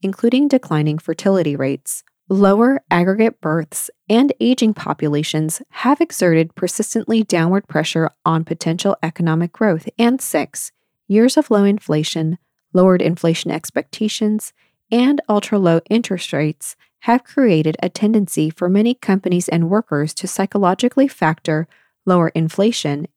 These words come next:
into their pricing behavior and wage demands,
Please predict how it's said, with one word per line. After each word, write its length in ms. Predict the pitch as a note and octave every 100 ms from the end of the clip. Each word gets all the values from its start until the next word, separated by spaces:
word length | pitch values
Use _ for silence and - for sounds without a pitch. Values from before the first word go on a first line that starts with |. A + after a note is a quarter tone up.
| -
into 280 | A3 B3 B3+
their 200 | B3 C#4
pricing 500 | - D3+ D3+ F#3 F3+
behavior 640 | F#3+ G3 A3+ G#3 D3 D3
and 160 | E3+ G3
wage 300 | G#3 C4 -
demands, 580 | D#3 C3+ - - -